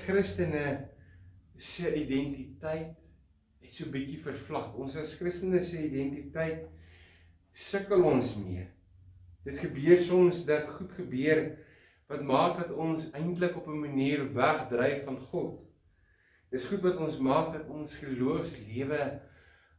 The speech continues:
baie keer vervlak tot 'n oppervlakkige verhouding waar ons sê, "Maar ons, ons ken die Here," maar ons sukkel om te vertrou. Ons sukkel om God se teenwoordigheid te beleef.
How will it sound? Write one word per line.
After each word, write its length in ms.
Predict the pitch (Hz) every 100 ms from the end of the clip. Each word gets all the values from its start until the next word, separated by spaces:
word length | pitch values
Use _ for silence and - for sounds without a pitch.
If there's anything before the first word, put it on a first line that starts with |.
| _
baie 260 | - - 180 -
keer 260 | 180 180
vervlak 800 | 185 156 127 - - 170 - - - _ _ _ _ _ _ _ _
tot 200 | 170 165
'n 120 | 160
oppervlakkige 720 | 151 151 156 160 165 165 180 151
verhouding 720 | - 135 123 139 151 143 123
waar 180 | 123 123 139
ons 200 | - 165
sê, 80 | 165
"Maar 180 | 156 151
ons, 260 | 147 -
ons 200 | 135 151
ken 220 | 196 214
die 240 | 196 139 123
Here," 380 | 131 135 - - - - - _ _ -
maar 360 | 135 139 135 - _ _ _ _ _ _ _ _ _ _ _ _ 156
ons 220 | 151 -
sukkel 300 | 170 180 160
om 140 | 139
te 80 | 139
vertrou. 440 | - 127 - 110 - - - - -
Ons 180 | 135 139
sukkel 300 | 175 180 170
om 140 | 156
God 240 | - 156
se 140 | - -
teenwoordigheid 880 | 151 139 117 127 139 135 127 120 120
te 60 |
beleef. 520 | 120 117 123 135 -